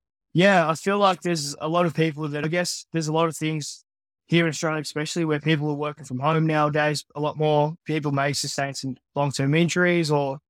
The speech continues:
a significant injury that may initially stop them from training. And then I guess those bad habits just roll on for a longer period of time than that,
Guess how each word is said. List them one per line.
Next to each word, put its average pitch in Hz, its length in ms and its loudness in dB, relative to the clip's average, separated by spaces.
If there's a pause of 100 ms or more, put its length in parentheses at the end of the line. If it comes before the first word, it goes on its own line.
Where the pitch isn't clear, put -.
(140)
a 143 60 -2
significant 160 540 2
injury 151 260 4
that 147 160 2
may 151 200 2
initially 190 440 4
stop 160 300 -2
them 170 120 -4
from 147 200 -4
training. 185 480 0
And 170 140 0
then 160 120 2
I 160 100 4
guess 156 200 -2
those 151 200 0
bad 151 200 2
habits 143 300 -2
just 139 240 -6
roll 143 260 0
on 135 200 -4
for 135 380 -10
a 123 100 -10
longer 143 280 0
period 143 260 -6
of 131 80 -10
time 151 240 -2
than 143 140 -8
that, 135 180 -12